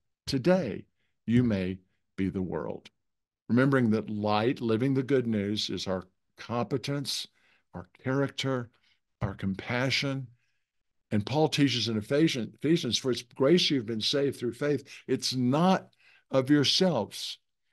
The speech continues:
It's not by works that you can boast." So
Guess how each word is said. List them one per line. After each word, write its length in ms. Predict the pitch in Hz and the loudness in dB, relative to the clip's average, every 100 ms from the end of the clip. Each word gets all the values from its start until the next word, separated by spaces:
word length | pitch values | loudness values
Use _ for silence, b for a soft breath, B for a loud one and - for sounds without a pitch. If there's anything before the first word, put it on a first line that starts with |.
| _ | _
It's 180 | 127 - | -4 0
not 280 | 143 170 170 | 2 2 2
by 180 | 156 151 | 0 0
works 560 | 147 190 165 - - | 2 0 -2 -4 -6
that 160 | - - | -4 -2
you 140 | 127 | -2
can 180 | 127 135 | -2 -4
boast." 340 | 143 135 92 - B | -2 -2 -4 -8 B
So 420 | - 170 160 104 | 2 4 4 0